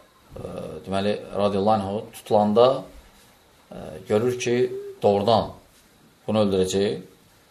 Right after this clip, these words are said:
və xəbər istəyir göndərsin ki, xahiş eləyir ki, xəbər göndərin ki, Hüseynə. Ki, məni tutublar.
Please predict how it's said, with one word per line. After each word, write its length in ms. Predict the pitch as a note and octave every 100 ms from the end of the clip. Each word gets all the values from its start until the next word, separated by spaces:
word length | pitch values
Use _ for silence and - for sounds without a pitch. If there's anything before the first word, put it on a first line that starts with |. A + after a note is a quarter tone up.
| _ _ _ _ _ _ _ _ -
və 80 | A#2+ B2+ - - - - - - _ _ _ _ -
xəbər 240 | A#2+ C3+ C3+
istəyir 260 | - A#2+ G#2
göndərsin 500 | A2 G#2+ G#2 - A#2
ki, 80 | A2
xahiş 300 | A2 A2 -
eləyir 220 | G2 F#2+ G2+
ki, 40 |
xəbər 260 | A2 G#2 G#2+
göndərin 400 | G2+ G2 G2 F#2
ki, 80 | G#2
Hüseynə. 400 | - F#2 D#2+ D2+ - _ _ _ _ _ -
Ki, 100 | G#2+
məni 240 | G2 G#2
tutublar. 540 | - G#2 G#2 G#2 B2+